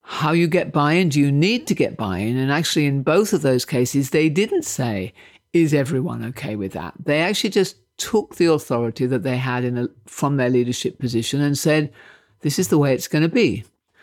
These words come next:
Now, there might be other occasions where you say, "No, I actually do think that we need to have a conversation about this and we all need to agree that this is how it's gonna be." So I think it depends a little bit on the circumstances.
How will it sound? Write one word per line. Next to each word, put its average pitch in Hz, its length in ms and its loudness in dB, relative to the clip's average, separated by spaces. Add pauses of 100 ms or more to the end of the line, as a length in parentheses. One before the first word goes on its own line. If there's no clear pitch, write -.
(140)
Now, 165 100 0
there 156 120 2
might 165 200 2
be 156 120 4
other 240 200 4
occasions 143 540 0
where 147 100 4
you 147 140 4
say, 151 220 2
"No, 160 240 4
I 160 80 2
actually 160 320 0
do 175 180 2
think 127 280 -2
that 107 80 -2
we 123 100 0
need 120 200 0
to 147 40 -2
have 131 140 -2
a 117 40 -2
conversation 139 680 0
about 117 280 0
this 110 200 0
and 127 120 -2
we 127 100 4
all 123 140 4
need 131 200 0
to 139 120 -2
agree 135 280 2
that 147 180 -4
this 165 280 0
is 202 240 2
how 123 200 -4
it's - 160 -6
gonna 95 200 -6
be." - 280 -10 (260)
So - 120 -6
I 233 40 0
think 233 140 -2
it 160 80 -2
depends 143 440 0
a - 60 -6
little 135 200 2
bit 123 140 2
on 120 140 -2
the 117 80 -4
circumstances. 123 920 -6